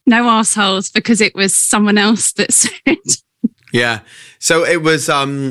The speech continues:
Speaker 2: it was Holly Tucker who said she'd rather have a hole than an arsehole in her business, and then, and then Rick took it on further. And I, so why,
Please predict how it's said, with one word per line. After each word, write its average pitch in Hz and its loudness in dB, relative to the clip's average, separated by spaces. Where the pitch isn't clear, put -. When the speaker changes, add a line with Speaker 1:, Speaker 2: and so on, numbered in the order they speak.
Speaker 2:
it 143 0
was 135 0
Holly 170 0
Tucker 147 -6
who 127 0
said 135 0
she'd 107 -4
rather 123 0
have 110 -6
a 98 -8
hole 110 -2
than 101 -4
an 101 -2
arsehole 90 -4
in 117 -2
her 107 0
business, 110 -2
and 113 0
then, 110 -2
and 135 0
then 123 -2
Rick 127 -4
took - -6
it 107 -2
on 104 -4
further. 104 -4
And 113 -2
I, - -8
so 190 0
why, 226 0